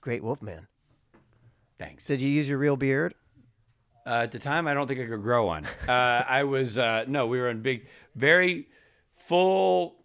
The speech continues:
Speaker 2: rubber costumes in the ninety to a hundred degree valley heat.
Speaker 1: Jesus.
Speaker 2: You would do twenty minutes, then go to your break area, take the thing off, and dump out like you're dumping a bucket of water.
Speaker 1: Oh, my God.
Speaker 2: Yeah.
Speaker 1: That's
Speaker 2: It was
Speaker 1: insane.
Speaker 2: brutal.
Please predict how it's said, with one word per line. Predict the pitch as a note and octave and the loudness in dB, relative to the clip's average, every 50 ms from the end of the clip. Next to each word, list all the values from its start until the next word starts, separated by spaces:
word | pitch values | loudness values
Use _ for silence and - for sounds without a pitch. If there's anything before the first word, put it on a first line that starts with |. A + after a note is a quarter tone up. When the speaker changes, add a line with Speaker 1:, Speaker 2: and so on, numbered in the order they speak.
| _ - | _ -14
Speaker 2:
rubber | A#2+ A#2 B2+ D3 D#3 D3+ D#3 D3+ D3 | -8 -4 0 0 0 0 0 -2 -4
costumes | C#3 - C3+ C#3 C3+ C3+ C3+ C3+ - C3+ G#2 G2 F#2+ F#2 F2+ - - - | -4 -6 -4 -2 -2 -2 -2 -4 -8 -8 -8 -8 -8 -12 -14 -16 -18 -16
in | C#3 A2 G#2 G#2 | -12 -12 -10 -10
the | G#2 G2+ | -8 -8
ninety | G2+ G#2 G#2+ A2 A#2 A#2+ A#2 A#2+ A#2 A2+ A2+ A2 G#2+ | -8 -6 -6 -8 -8 -8 -10 -10 -8 -8 -8 -10 -10
to | G#2 - A2 G2+ | -10 -8 -8 -8
a | G2 | -6
hundred | G#2 A2+ A2+ G#2+ G2+ | -6 -8 -10 -12 -14
degree | G#2+ G2 - A2 G#2+ G#2 | -14 -14 -10 -8 -8 -8
valley | G2+ F2+ G2+ G2+ G2 G2 G2 F#2+ | -6 -6 -6 -6 -6 -6 -8 -8
heat. | F2+ G2 F2 E2+ - | -10 -10 -12 -12 -14
Speaker 1:
Jesus. | - - A2 G#2 G2 - - F#2 - - - - - _ _ _ _ _ _ - | -14 -12 -12 -12 -12 -14 -16 -18 -18 -20 -20 -20 -20 _ _ _ _ _ _ -8
Speaker 2:
You | A#2+ C#3 D3+ | -4 -2 -2
would | D3 C#3+ | -2 -2
do | B2+ C#3+ C3+ | -2 -4 -6
twenty | C3 - - E3 F3 F#3 F#3+ F3+ | -6 -4 -2 0 0 0 0 0
minutes, | F3 E3+ D#3 C3 A#2+ A#2+ - - - - - _ _ _ _ _ _ _ _ _ _ _ _ _ _ _ _ | 0 0 -2 -2 -4 -6 -10 -14 -16 -16 -18 _ _ _ _ _ _ _ _ _ _ _ _ _ _ _ _
then | - C3 A#2 B2+ B2 | -16 -10 -8 -8 -6
go | A#2 B2+ C3 | -2 -2 -2
to | C3+ C3+ | -2 -2
your | C3 A#2+ | -4 -6
break | G2+ A#2 B2+ B2+ C3+ C3 C3 | -4 -2 -2 -2 -2 -2 -4
area, | B2+ A2+ A2 A2 G#2+ G#2 | -4 -4 -2 -2 -2 -4
take | G#2 - B2+ B2+ C3+ C3 - | -4 -6 -8 -8 -8 -8 -12
the | A2+ | -14
thing | G#2 - C3 B2+ B2 A#2 | -8 -4 -4 -4 -4 -4
off, | A2 G#2+ G#2+ G#2 - - | -4 -4 -4 -4 -6 -10
and | A2 G2+ G2 | -12 -12 -8
dump | A#2+ A#2+ A#2 G#2+ - | -8 -8 -8 -6 -4
out | A2+ G#2 G2+ G#2 - - A2 | -4 -2 -2 -4 -6 -8 -10
like | G2+ G2 G2+ | -10 -8 -8
you're | G2+ F#2 | -8 -6
dumping | G#2+ G#2 G2+ G#2 F#2+ | -6 -6 -6 -6 -10
a | |
bucket | E2+ F2+ F#2+ E2+ F#2 F2 | -8 -8 -8 -8 -8 -10
of | E2 | -8
water. | E2 E2 B2+ | -8 -6 -6
Speaker 1:
Oh, | B2 A#2 | -6 -6
my | G#2+ G2+ G2 | -6 -8 -8
God. | - - G#2+ G#2 G#2 G#2 G2+ G2 A#2 _ _ _ - - _ _ _ _ _ _ _ _ - | -8 -6 -6 -4 -4 -6 -8 -10 -14 _ _ _ -20 -20 _ _ _ _ _ _ _ _ -20
Speaker 2:
Yeah. | - - | -16 -14
Speaker 1:
That's | E2 D2+ - | -14 -12 -12
Speaker 2:
It | C#3 | -12
was | A2+ | -12
Speaker 1:
insane. | G#2 - - - - - A2 G#2+ G#2+ G#2 G2+ | -12 -12 -14 -14 -12 -10 -10 -8 -8 -8 -8
Speaker 2:
brutal. | G2 F2+ E2 D#2 D2 | -10 -10 -10 -12 -16